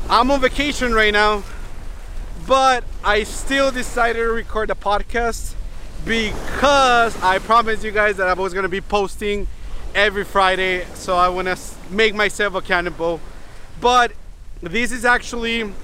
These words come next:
the second part of last week's episode, uh, of taking two steps back. And here's the thing, I got a, a lot of good feedback from that episode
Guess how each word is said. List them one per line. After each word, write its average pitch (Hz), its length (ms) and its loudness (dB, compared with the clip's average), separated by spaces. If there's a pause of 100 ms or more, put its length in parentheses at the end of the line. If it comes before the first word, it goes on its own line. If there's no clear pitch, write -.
(160)
the 185 80 -4
second 254 460 0
part 220 460 2
of 190 260 2 (720)
last 196 320 4
week's 208 340 -2
episode, 220 600 0 (840)
uh, 170 520 4 (160)
of 175 220 2 (320)
taking 208 380 0
two 208 160 -4
steps 185 320 -4
back. 185 420 4 (1200)
And 302 180 2
here's 294 200 2
the 294 80 -2
thing, 202 400 0 (800)
I 175 80 -2
got 277 220 2
a, 240 380 2
a - 20 0
lot 220 360 2
of 247 180 -4
good 247 160 -4
feedback 170 600 -4 (2000)
from 226 200 6
that 220 160 6
episode 170 500 0